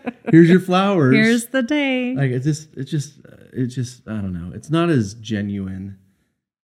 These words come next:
Speaker 2: And I think for a lot of people, that's probably true. And I, I bet a lot of couples end up having fights on Valentine's Day.
Speaker 1: <laughs> I bet you're right.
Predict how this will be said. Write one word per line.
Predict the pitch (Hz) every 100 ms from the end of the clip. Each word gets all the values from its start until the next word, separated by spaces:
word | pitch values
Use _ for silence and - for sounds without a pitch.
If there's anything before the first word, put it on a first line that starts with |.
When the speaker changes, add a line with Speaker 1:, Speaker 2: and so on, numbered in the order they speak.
| _ _
Speaker 2:
And | - 117
I | 120
think | 151 139
for | 135
a |
lot | 117 107
of | 113
people, | 117 117
that's | 107 107
probably | - 104 101 104
true. | 101 - 98 104 117
And | 113 110
I, | 117 113 - -
I | 107
bet | 107 113 123 - _ _ _ _ _
a | 107
lot | 107 107
of | 113
couples | 113 107 117 117
end | 110 101
up | 90
having | 101 95
fights | 95 135 143 -
on | 95
Valentine's | 90 87 85 87 82 82
Day. | - - - 196 - 190 -
Speaker 1:
<laughs> | _ _ - - _
I | 165
bet | 180 165
you're | 151 147
right. | 147 143 139